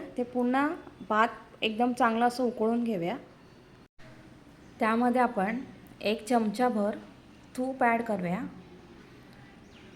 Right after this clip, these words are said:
आणि त्याला बघा सुरुवात झालेली आहे आता उकळ यायची. थोडं ते उकळलं आणि आटलं ना भातामध्ये ते पाणी, ते अजून छान लागतं, अजून चविष्ट होतं. तर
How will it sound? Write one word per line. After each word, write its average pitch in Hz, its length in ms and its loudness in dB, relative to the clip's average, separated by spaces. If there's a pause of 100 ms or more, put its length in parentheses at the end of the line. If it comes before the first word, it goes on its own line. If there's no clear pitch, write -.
(640)
आणि 208 420 2
त्याला 233 180 4
बघा 254 280 2
सुरुवात 240 380 2
झालेली 226 380 0
आहे 220 100 2
आता 208 160 -2
उकळ 208 320 0
यायची. 202 460 -2 (480)
थोडं 247 300 4
ते 285 60 6
उकळलं 262 520 4
आणि 247 220 6 (120)
आटलं 240 420 2
ना 214 160 0 (380)
भातामध्ये 208 640 0
ते 220 80 -2
पाणी, 208 360 0 (440)
ते 247 40 2
अजून 247 480 4
छान 294 180 4
लागतं, 254 320 2
अजून 233 340 2
चविष्ट 226 440 0
होतं. 214 400 -2 (1900)
तर 220 40 -6